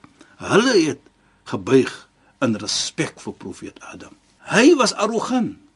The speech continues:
Toe wat was die eindresult? Die resultate van dit was, "Alayka la'nati ila yawmiddin," jy is vervloek tot na Namedsdag. Nou om ver-, vervloek te wees by Allah is 'n groot, groot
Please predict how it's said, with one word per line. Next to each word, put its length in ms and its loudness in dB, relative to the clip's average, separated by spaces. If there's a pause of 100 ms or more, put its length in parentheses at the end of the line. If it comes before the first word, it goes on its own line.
(220)
Toe 140 2
wat 180 2
was 180 0
die 180 -2
eindresult? 720 0 (420)
Die 120 4
resultate 680 2
van 200 -4
dit 200 2
was, 360 -8 (520)
"Alayka 680 -6
la'nati 720 -8
ila 300 -8
yawmiddin," 840 -2
jy 260 -6
is 160 -10
vervloek 640 -2
tot 200 -6
na 100 -8
Namedsdag. 720 -12 (560)
Nou 140 -8
om 100 -4
ver-, 140 -6
vervloek 500 0
te 100 -2
wees 220 -6
by 100 -10
Allah 440 -12 (560)
is 120 -10
'n 60 -8
groot, 520 -2
groot 300 -6